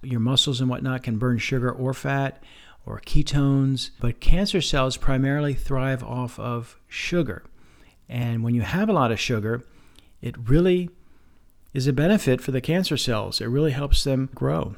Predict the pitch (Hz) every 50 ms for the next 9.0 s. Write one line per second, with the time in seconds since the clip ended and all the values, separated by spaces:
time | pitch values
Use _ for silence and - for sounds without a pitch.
0 | - - - 147 175 185 - 220 202 190 185 170 160 135 123 156 170 185 160 131
1 | 131 139 131 - - - - 127 123 - - - 151 143 143 147 143 135 123 120
2 | 123 - - - 165 185 185 - 214 180 - - 151 123 - - 165 165 160 -
3 | 180 160 156 147 135 127 139 143 139 147 143 - - - - - - - - -
4 | - 143 139 135 135 131 127 - - 170 196 185 - - 151 156 156 147 - -
5 | - 127 123 127 143 143 143 143 135 - 143 127 123 - 127 143 147 151 - 170
6 | 160 156 151 151 165 175 170 - - - - - - - - - - _ - -
7 | - 123 123 123 127 143 151 151 165 170 165 - _ _ _ - _ _ _ _
8 | _ - 135 147 147 147 156 170 170 175 151 - - 123 104 98 - - - -